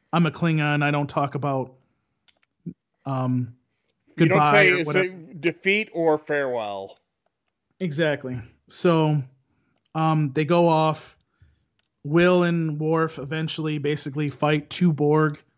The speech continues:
Speaker 1: who are protecting the central nexus, and they, they stop 'em and are able to upload the information to the Enterprise D. And Picard goes down into the chamber where,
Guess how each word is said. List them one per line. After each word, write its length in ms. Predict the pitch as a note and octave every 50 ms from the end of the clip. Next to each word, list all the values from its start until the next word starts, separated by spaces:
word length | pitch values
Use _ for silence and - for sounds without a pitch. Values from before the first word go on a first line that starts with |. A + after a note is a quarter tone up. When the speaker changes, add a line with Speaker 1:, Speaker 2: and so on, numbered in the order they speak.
| _ _ -
Speaker 1:
who 80 | E3 D#3+
are 80 | D3
protecting 540 | C3 D#3 D3 - - E3 - - E3+ D#3+ D#3+
the 60 | D3+
central 400 | C3+ - F3+ E3 D#3+ - - D3
nexus, 600 | C#3+ D3 D3 C#3 C#3+ - - D#3 D3+ C#3+ - -
and 320 | C#3+ C3+ C3 C3 A#2+ - - - _ _ _ _ _ _ _ _ _ _ _ _ _ _ _ _ _ _ _ _ -
they, 420 | D3+ D3+ D3 C#3+ C#3 C#3+ C#3+ C#3
they 180 | C3 C3 D#3 D3
stop 380 | - - - D#3+ D3+ D3+ D3+ -
'em 300 | D#3+ D#3+ D#3+ D#3 C#3+ - - _ _ _ _ _ _ _ _ -
and 120 | D#3+ D3+
are 100 | D3+ C#3+
able 240 | C3 D#3 D#3+ D3+ D#3
to 80 | C#3+ C#3+
upload 380 | C3 D3 C#3+ D3+ D#3+ D#3+ D#3+
the 100 | D3 D3+
information 480 | D#3 D3+ - D#3 D#3 D3+ D#3 - - D#3+
to 60 | D3+ C#3
the 120 | C#3+ C#3+
Enterprise 400 | C#3+ D3 C#3+ - D3+ C#3+ C#3+ C3+
D. 280 | C3 C#3 C#3 C#3+ D#3 D#3 D#3 - _ _ _ _ _ _ _ _ _ _ _ _ _ _ _ _ _ _ _ _ - - _ _ - - _ _ _ _
And 200 | - E3 E3 E3
Picard 380 | D#3 D#3 - G#3+ A3 A3+ G#3+ F3
goes 160 | F3+ F3+ D3+
down 240 | D3 F3 F3 F3+ F3+
into 120 | D#3+ E3+
the 100 | D3+ D#3
chamber 600 | - - - F3 E3+ E3 D3+ D3+ C#3+ C#3+ C#3+ C3+ C3+ - _ _
where, 540 | D#3 D3+ D3 C#3+ C#3 C3+ C#3 C3+ C3 C3